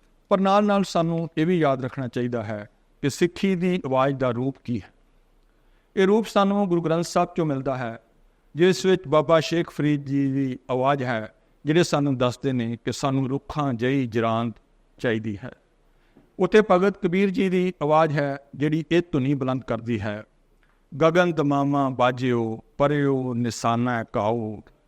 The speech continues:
ਖੇਤ ਜੋ ਮਾਂਡਿਓ ਸੂਰਮਾ, ਅਬ ਜੋ ਜਨ ਕੋ ਦਾਓ।"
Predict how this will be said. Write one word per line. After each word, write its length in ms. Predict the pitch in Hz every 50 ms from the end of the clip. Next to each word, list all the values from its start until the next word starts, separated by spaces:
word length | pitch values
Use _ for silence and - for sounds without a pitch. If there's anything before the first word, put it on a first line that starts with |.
| _ _ _ _
ਖੇਤ 300 | - - 160 170 175 170 - -
ਜੋ 140 | 143 147 135
ਮਾਂਡਿਓ 540 | 131 127 123 127 123 123 127 123 123 120
ਸੂਰਮਾ, 720 | 113 101 - - 127 127 131 127 120 120 113 107 104 107 - _ _ _ - 147
ਅਬ 140 | 147 135 117
ਜੋ 220 | 110 131 131 131
ਜਨ 260 | 123 120 123 117 117
ਕੋ 240 | 110 - 113 113 113
ਦਾਓ।" 520 | 107 104 107 110 117 123 117 107 104 110